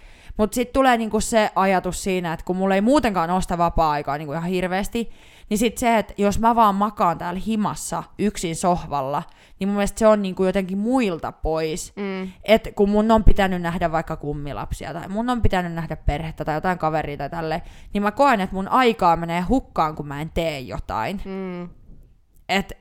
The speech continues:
Speaker 1: jotenkin siis se on ihan käsittämätöntä, mitä niinku vuoristorataa pääs käy. <laughs> En tiedä, pitäisiköhän
Speaker 2: Niin.
Speaker 1: käydä joskus juttelemassa jollekin.
Speaker 2: Toi on jännä, että sä oot kuitenkin niinku tavallaan itsekäs, mut sitten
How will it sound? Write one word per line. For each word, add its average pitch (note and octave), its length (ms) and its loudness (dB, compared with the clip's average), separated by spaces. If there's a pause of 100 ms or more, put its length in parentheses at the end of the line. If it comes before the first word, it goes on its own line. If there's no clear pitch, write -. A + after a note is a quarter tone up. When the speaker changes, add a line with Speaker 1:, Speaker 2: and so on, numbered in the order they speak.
(460)
Speaker 1:
jotenkin G#3+ 460 6
siis G3 260 -4
se G#3+ 60 2
on G3 120 4
ihan G#3+ 140 0
käsittämätöntä, F3 720 0
mitä D#3 300 -4
niinku D3+ 360 -10
vuoristorataa C#3+ 840 -4
pääs C3 340 -2
käy. B2 320 -2
<laughs> - 420 -10 (720)
En F3+ 100 -6
tiedä, F#3 120 -2
pitäisiköhän A3 380 4
Speaker 2:
Niin. G3+ 80 4
Speaker 1:
käydä F#3 200 4
joskus E3 340 -4
juttelemassa C#3+ 640 -6
jollekin. - 240 -10 (800)
Speaker 2:
Toi A3 120 4
on A#3+ 80 4
jännä, D4 280 2
että G#3 120 0
sä G#3 100 4
oot G3 140 2
kuitenkin G#3+ 460 2
niinku F3 460 -2 (400)
tavallaan G#3 560 6
itsekäs, F3 580 0
mut F3 120 -8
sitten D#3 300 -8